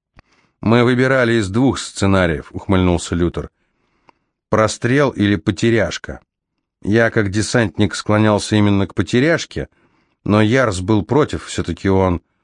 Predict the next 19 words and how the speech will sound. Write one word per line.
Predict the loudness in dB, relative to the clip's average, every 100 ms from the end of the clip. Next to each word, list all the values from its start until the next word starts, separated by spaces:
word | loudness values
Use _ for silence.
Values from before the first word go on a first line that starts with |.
| _ _ _ _ _
«Потеряшка — | -6 -2 2 2 0 -2 -2
это | 0 0
для | 0 0 0
староходов», | -2 0 0 0 0 2 2 -2 -12 _
приосанился | 0 0 2 0 0 -2 -2
Ярослав. | 0 0 0 -2 -2 -6 _ _ _ _ _ _ _ _
«Надо | -2 0 2 0
полагать, | 0 0 0 0 -2 -6
с | -14
прострелом | -2 0 0 -2 0 0 0 0
я | 0 0
ознакомился. | 0 0 0 0 2 2 -2 -4 -4 -6 _ _ _ _
Боюсь | 0 2 2 0
представить, | -2 -4 -2 0 0 0
что | -6 0 0
из | 0
себя | -2 -2 -2
представляет | 0 -4 -4 -2 0 2 2 -2
потеряшка». | -4 -4 0 0 0 -2 -8 -12